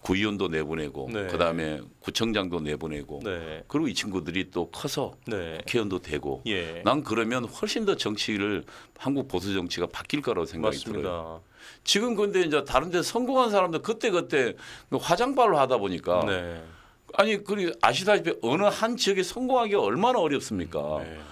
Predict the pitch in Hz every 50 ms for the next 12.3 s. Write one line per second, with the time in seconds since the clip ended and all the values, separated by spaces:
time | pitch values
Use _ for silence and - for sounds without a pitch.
0 | - - - - - - _ _ _ - - - 269 269 294 294 269 190 175 175
1 | 170 170 170 165 151 147 160 139 139 - - - 269 294 285 269 254 254 - -
2 | 233 233 254 311 320 320 330 294 294 262 - - - - 302 262 269 240 226 226
3 | 202 165 156 147 123 127 113 113 104 104 123 117 214 240 254 262 254 226 170 120
4 | 98 80 - - - - 127 123 110 101 - - 95 90 85 85 85 87 90 -
5 | - - _ - - 277 285 262 247 247 208 214 226 262 269 285 269 - - 208
6 | 202 - 240 233 208 - - 202 - - 262 220 - - - 165 156 151 143 127
7 | 123 139 143 123 - 113 104 95 87 85 82 82 80 - - 262 269 269 233 175
8 | - - 208 269 - - 294 269 254 233 214 190 190 170 131 85 - - - -
9 | - - - - 95 123 - - - 254 269 269 285 277 247 233 - 196 190 185
10 | 180 175 170 165 156 147 139 117 117 123 131 135 151 147 139 107 - 104 95 101
11 | 104 110 107 101 90 90 78 82 78 80 78 76 76 117 110 101 92 90 87 85
12 | 82 80 78 78 80